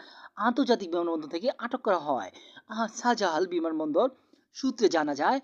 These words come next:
শাকিল আহমেদ ও ফারজানা রূপা দম্পতি আজ সকালে শাহজালাল বিমানবন্দরে যান। তাদের সঙ্গে এক কন্যাও ছিল। তাদের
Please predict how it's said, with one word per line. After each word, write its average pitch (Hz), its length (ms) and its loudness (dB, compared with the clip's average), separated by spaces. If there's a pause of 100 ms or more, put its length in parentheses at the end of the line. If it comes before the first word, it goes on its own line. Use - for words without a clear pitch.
(520)
শাকিল 254 260 0
আহমেদ 202 340 2
ও 170 60 0
ফারজানা 220 420 -4
রূপা 151 220 -2
দম্পতি 139 380 -6 (140)
আজ 226 180 -4
সকালে 202 400 0
শাহজালাল 220 540 2 (1120)
বিমানবন্দরে 202 520 2
যান। 110 320 -6 (220)
তাদের 160 220 -2
সঙ্গে 220 360 -4
এক 220 220 -2
কন্যাও 247 380 4
ছিল। 160 280 -4 (500)
তাদের 262 260 -2